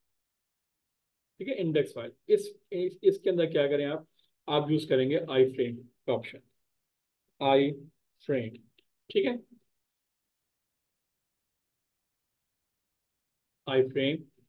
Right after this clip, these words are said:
और एसआरसी source में आप दे देंगे जनाब कि आप जाएं, images में जाएं वहाँ से,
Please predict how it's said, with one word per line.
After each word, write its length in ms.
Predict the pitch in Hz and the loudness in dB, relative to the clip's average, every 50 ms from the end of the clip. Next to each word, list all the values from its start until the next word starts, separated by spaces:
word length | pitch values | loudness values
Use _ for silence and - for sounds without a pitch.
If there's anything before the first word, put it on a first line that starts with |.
| _ _ _ _ 180 | _ _ _ _ 0
और 260 | 160 - - - - 175 | 2 2 2 -2 -2 2
एसआरसी 640 | 156 156 156 160 - 170 175 196 196 196 - 202 185 | 4 4 4 2 0 2 4 4 4 4 4 4 2
source 400 | - - - 190 196 202 190 - - | 2 4 8 10 10 10 10 8 4
में 80 | 165 156 | 2 2
आप 120 | 147 139 | 2 2
दे 140 | 131 139 131 131 | 2 2 2 2
देंगे 320 | 139 147 151 143 135 131 131 135 - _ _ _ _ _ _ _ - | 2 0 0 0 0 0 0 -4 -8 _ _ _ _ _ _ _ -6
जनाब 420 | - 147 139 135 139 143 139 - - _ _ _ _ _ _ _ _ _ - | -4 -2 0 0 0 0 -2 -6 -12 _ _ _ _ _ _ _ _ _ 2
कि 440 | 135 131 131 131 131 131 131 131 135 135 135 139 | 6 8 8 10 10 10 10 10 8 6 2 0
आप 220 | 131 135 131 131 135 | 0 -2 -2 -2 -2
जाएं, 200 | 139 135 143 147 | -2 -2 0 -2
images 460 | 147 131 123 120 120 117 131 147 147 151 | -2 -2 -2 -2 -2 -2 -2 -2 -2 -2
में 120 | 165 160 | 0 0
जाएं 160 | 160 160 165 175 | 0 0 -2 -2
वहाँ 160 | 170 165 156 | -2 -4 -4
से, 160 | 160 - 190 | -2 -4 -6